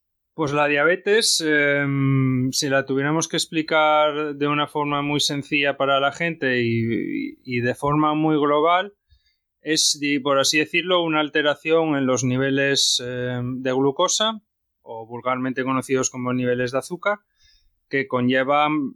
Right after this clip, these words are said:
pues, la aparición de una, de una hiperglucemia o de una alteración, por así decirlo, de los niveles basales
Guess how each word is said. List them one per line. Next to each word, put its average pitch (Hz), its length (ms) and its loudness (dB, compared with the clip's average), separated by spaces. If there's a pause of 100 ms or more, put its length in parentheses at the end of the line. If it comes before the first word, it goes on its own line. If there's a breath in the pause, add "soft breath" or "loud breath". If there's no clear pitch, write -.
(140)
pues, 123 200 -4
la 120 120 0
aparición 127 640 0
de 131 120 4
una, 120 1200 0
de 120 140 -4
una 131 160 2
hiperglucemia 117 1000 -2
o 113 160 -6
de 120 60 -10
una 131 180 0
alteración, 131 680 -2
por 127 160 0
así 123 200 0
decirlo, 139 400 0
de 127 40 2
los 123 200 0
niveles 131 420 0
basales 147 640 0